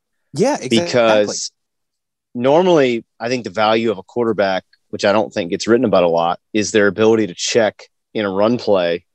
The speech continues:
Speaker 2: to either shift protection or let's flip it or what are we gonna do 'cause we wanna, we wanna go away from the blitz or whatever it may be.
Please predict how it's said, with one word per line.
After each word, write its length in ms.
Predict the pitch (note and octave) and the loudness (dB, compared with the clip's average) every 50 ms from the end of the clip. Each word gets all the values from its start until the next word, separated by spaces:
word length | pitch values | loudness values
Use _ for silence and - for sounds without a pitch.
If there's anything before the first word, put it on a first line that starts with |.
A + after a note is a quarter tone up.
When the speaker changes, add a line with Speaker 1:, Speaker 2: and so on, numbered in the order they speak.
| _ _ - - | _ _ -14 -6
Speaker 2:
to 140 | - A#2 G#2+ | -2 0 0
either 320 | F2 F#2 G#2+ G2+ G2 F#2 | 0 0 0 0 -2 -2
shift 320 | - - - B2 A#2 - - | -2 -2 0 0 0 0 -2
protection 760 | A#2 - - A#2 G#2+ G2+ - - - G#2+ G2+ G2 G2 G2 F2+ | -8 -4 -2 0 -2 -2 -2 -6 -8 -8 -8 -8 -8 -10 -8
or 480 | - - F#2 F2+ F2+ F2 E2+ E2 D2+ - - | -4 0 2 4 4 4 4 2 0 -2 -2
let's 200 | G2+ G#2 - - | -2 -2 -2 -4
flip 340 | - - A#2 A#2 A2 - | -4 0 0 0 0 2
it 200 | - A2+ A2 - _ _ _ - | 2 0 0 0 _ _ _ -4
or 80 | G2 G2 | -4 -2
what 180 | F#2+ G#2 G#2+ | 0 0 -2
are 40 | A2 | 0
we 100 | G#2 G#2 | -2 -2
gonna 120 | G2+ F#2 | -4 -4
do 140 | F2+ G2+ G2+ | -2 -4 -4
'cause 140 | G2 G#2 - | -4 -4 -6
we 80 | G#2 G2+ | -6 -4
wanna, 260 | G2 G2 F#2+ F#2 F2 - | -2 -2 -2 -4 -4 -4
we 140 | G#2 A2 A2 | -2 0 0
wanna 180 | G2 G2+ G2+ | 2 0 -2
go 160 | F#2 F2+ G#2 F#2+ | 0 2 2 2
away 260 | F#2+ F#2 G#2 G#2+ A2 | 4 4 2 2 2
from 140 | - - G#2+ | 0 -2 -6
the 80 | G2 | -6
blitz 400 | E2 F#2+ F#2+ G2+ G2 F#2 - - | -4 0 0 0 0 0 -2 -4
or 80 | G2+ F2+ | -4 -4
whatever 240 | F2 F#2+ F#2+ F2+ C2 | -4 -4 -4 -4 -4
it 100 | E2+ G2 | -4 -6
may 60 | F#2+ | -4
be. 320 | D#2+ G2+ G2 G2 F#2+ - | 0 0 2 2 0 -2